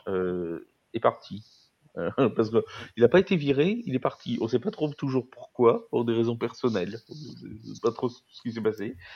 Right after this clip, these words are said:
Il est pas venu pendant un match, et puis le, le mardi suivant,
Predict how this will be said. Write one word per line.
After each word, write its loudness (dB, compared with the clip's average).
Il -2
est 4
pas 6
venu -2
pendant 0
un 2
match, -4
et 0
puis -2
le, -2
le -2
mardi -6
suivant, -4